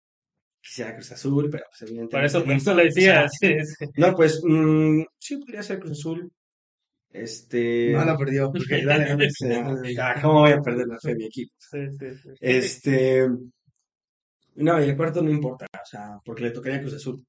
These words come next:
Speaker 1: es decir, espero que Guadalajara. Entonces, sí, si nos vamos a enfrentar a alguien, pues al más fuerte. Y la verdad,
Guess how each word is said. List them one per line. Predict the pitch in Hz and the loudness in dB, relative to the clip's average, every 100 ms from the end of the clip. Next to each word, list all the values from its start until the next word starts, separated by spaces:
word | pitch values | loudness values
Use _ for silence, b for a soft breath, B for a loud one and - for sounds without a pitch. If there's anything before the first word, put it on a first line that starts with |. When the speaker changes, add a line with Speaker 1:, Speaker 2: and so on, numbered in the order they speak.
| _ | _
Speaker 1:
es | 120 | -12
decir, | 110 123 117 | -10 -6 -4
espero | 131 143 | 0 0
que | 120 | -2
Guadalajara. | 110 107 - - - _ _ _ _ _ _ - | -6 -8 -4 -4 -4 _ _ _ _ _ _ -20
Entonces, | 117 120 | -16 -6
sí, | 143 139 - - | -2 0 -2 -8
si | 131 | -4
nos | 127 151 | -2 0
vamos | 208 160 | 0 0
a | |
enfrentar | 139 131 143 156 | -2 -2 0 0
a | |
alguien, | 170 170 | 2 0
pues | 151 - | -4 -8
al | 110 | -6
más | 123 123 | -6 -4
fuerte. | 143 139 120 | -4 -4 -4
Y | 117 | -4
la | 131 | 0
verdad, | 147 180 180 | 2 4 2